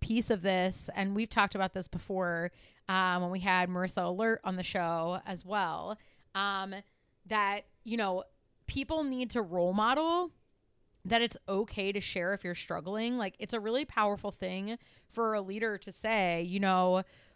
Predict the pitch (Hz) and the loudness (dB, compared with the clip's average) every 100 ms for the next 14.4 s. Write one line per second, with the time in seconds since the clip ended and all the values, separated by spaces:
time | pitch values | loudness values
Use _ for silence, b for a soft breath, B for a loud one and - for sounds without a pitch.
0 | b - 208 214 220 226 226 - 240 - | b -2 -2 0 2 2 2 4 2 2
1 | 226 226 220 269 226 180 180 185 180 202 | 0 0 2 4 2 2 -2 -2 -2 -2
2 | 208 190 190 190 190 - 170 180 180 175 | -2 0 0 0 -2 -4 -4 -4 -2 -2
3 | 185 180 175 196 - 185 160 170 175 170 | -2 -4 -4 -6 -4 -4 -4 -6 -8 -8
4 | - 190 202 208 208 214 220 - 247 - | -8 -8 -6 -6 -4 -4 -4 -4 -4 -4
5 | 180 - 165 160 160 165 175 b b b | -6 -4 -4 -6 -8 -10 -12 b b b
6 | _ - 233 226 247 233 220 233 214 226 | _ 0 2 2 4 2 2 -2 2 2
7 | 214 180 185 185 190 - 202 202 180 175 | 2 0 -4 -4 -8 -6 -4 -2 -4 -4
8 | 165 156 175 185 180 180 180 b b b | -2 -2 -4 -4 -2 -2 -2 b b b
9 | - 240 277 269 254 247 202 226 240 226 | -6 -2 0 0 0 0 4 6 6 2
10 | 208 - _ 190 180 175 170 175 - - | 0 -4 _ 0 2 2 0 -4 -6 -2
11 | 202 190 180 196 190 - 185 185 190 185 | 2 2 2 2 0 0 0 2 0 -2
12 | 175 190 180 190 180 175 180 185 180 175 | -2 -4 0 0 0 -2 -4 -2 -2 -4
13 | 180 180 190 180 180 - 185 180 165 - | -4 -4 -2 0 -2 -4 -2 0 0 -4
14 | - 262 208 185 | 2 4 4 0